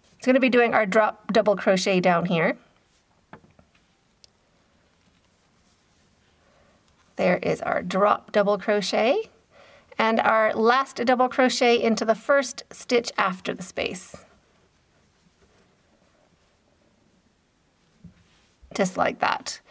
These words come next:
So chain one, skip one, wrap your yarn into the second stitch or that first stitch before the space, one double crochet. Wrap your yarn,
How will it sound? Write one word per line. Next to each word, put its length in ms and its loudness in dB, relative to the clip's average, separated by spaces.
So 360 2
chain 460 4
one, 500 2
skip 480 -2
one, 440 2
wrap 320 2
your 120 4
yarn 420 2
into 260 2
the 100 4
second 400 0
stitch 360 0
or 100 4
that 180 2
first 460 0
stitch 460 -2
before 320 2
the 80 0
space, 720 -2
one 340 2
double 240 0
crochet. 560 -2
Wrap 320 0
your 120 2
yarn, 420 2